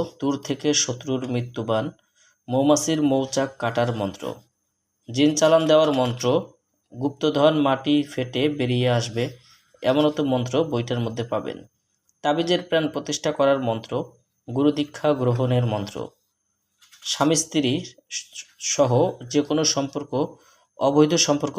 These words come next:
বিচ্ছেদের মন্ত্র, নারী বশীকরণের মন্ত্র,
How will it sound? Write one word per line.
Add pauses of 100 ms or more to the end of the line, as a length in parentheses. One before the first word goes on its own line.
(100)
বিচ্ছেদের
মন্ত্র, (880)
নারী
বশীকরণের
মন্ত্র,